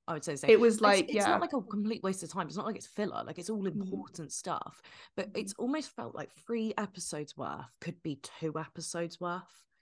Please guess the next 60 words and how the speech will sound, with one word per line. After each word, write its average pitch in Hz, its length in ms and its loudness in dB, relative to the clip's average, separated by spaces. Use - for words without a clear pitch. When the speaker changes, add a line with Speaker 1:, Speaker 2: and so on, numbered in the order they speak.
Speaker 1:
Do 190 80 -6
you 190 40 4
know 196 100 4
what 185 160 0
I - 40 -4
Speaker 2:
Mm-hmm. 196 80 -4
Speaker 1:
mean? 196 260 -10
I 185 80 2
just, 190 260 -6
yeah, 139 360 -6
I've 151 100 -2
just 170 220 -8
been 160 100 -2
a 147 40 -4
bit, - 200 -8
like, 135 220 -4
frustrated. 135 720 -8
So - 140 -2
I - 20 4
think 180 360 -4
personally, 160 580 -4
don't 175 140 2
get 165 40 -2
me 160 80 -2
wrong, 156 180 -4
I 139 60 -4
was 139 120 -6
so 135 260 -2
excited, 151 680 -6
but - 140 -6
kind 156 180 -2
of 147 80 -4
went 147 160 -2
into 143 180 -8
this - 180 -8
a 143 40 -10
bit 139 160 -6
wary 135 340 -2
'cause - 140 -10
I 151 60 -2
was 131 140 -6
rewatching, 139 720 -8
like, - 160 -12
bits - 200 -6
of 151 100 -10
season 202 340 -2
Speaker 2:
Mm-hmm. 190 60 -12
Speaker 1:
four 143 440 -8
to 160 100 -10
kind 147 200 -6
of, 135 100 -8
like, 139 120 -2
you 143 60 -6
know, 135 120 -6
get - 180 -8
back 123 220 -8
into - 140 -20
mind 151 280 -6
space. - 340 -12
And 190 180 0